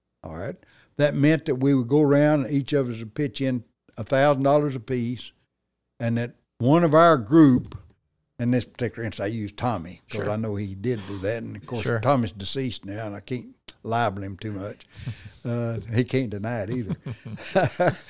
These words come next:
Speaker 1: But, uh, we would say, "Okay," and we'd gather up this money, but we trusted him to take it to the political campaign that we, that we were raising the money for,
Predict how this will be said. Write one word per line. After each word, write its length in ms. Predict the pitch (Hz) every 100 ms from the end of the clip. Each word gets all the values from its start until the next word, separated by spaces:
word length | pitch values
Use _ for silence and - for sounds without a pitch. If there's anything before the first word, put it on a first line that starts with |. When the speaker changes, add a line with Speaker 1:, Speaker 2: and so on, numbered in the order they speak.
| - - -
Speaker 1:
But, 340 | 180 165 -
uh, 280 | 139 131 120 - _ _ _ _
we 80 | 139
would 120 | 147
say, 120 | 151
"Okay," 560 | 147 151 139 127 135 165
and 180 | 147 180
we'd 180 | 233 151
gather 320 | 202 196 190
up 120 | 175
this 240 | 175 147
money, 420 | 180 254 226 190 - _ _ _ _ _ _ _
but 240 | 143 151 _ _ _ _
we 140 | 165 208
trusted 540 | - 180 190 - 127
him 400 | 104 247 233 190
to 80 | 147
take 320 | - 160 -
it 200 | 139 _
to 200 | 127 120 120 _ _ _
the 220 | 120 107 - _ _ _ _ _
political 440 | - 196 226 - 123 _
campaign 920 | - 139 135 117 117 120 110 123 160 - _ _ _ _ _
that 160 | 127 127
we, 320 | 123 135 131 - _ _ _ _
that 160 | 127
we 180 | 143 143
were 280 | 127 123 113 - - _
raising 380 | 139 190 170 143
the 60 | 131
money 320 | 147 233 226
for, 500 | - 117 101 104 127